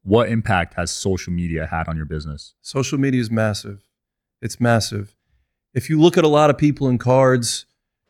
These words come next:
Speaker 2: social media is something that they didn't really do four or five years ago.
Speaker 1: Mm.
Speaker 2: The industry was, was dead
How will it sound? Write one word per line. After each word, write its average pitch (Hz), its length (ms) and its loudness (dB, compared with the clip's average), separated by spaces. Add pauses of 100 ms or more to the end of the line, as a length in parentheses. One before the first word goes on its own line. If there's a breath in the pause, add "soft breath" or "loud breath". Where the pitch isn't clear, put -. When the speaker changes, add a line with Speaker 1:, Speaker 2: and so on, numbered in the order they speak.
(360)
Speaker 2:
social 147 400 0
media 139 380 4
is 127 120 -2
something 131 420 0
that 120 360 0 (720)
they 123 160 4
didn't 139 160 4
really 135 200 0
do 123 400 2
four 117 280 -2
or 110 40 0
five 110 300 -2
years 110 240 -4
ago. 104 400 -8
Speaker 1:
Mm. 113 160 0
Speaker 2:
The 117 140 0
industry 143 480 0
was, 123 360 -2
was 107 160 -4
dead 117 440 2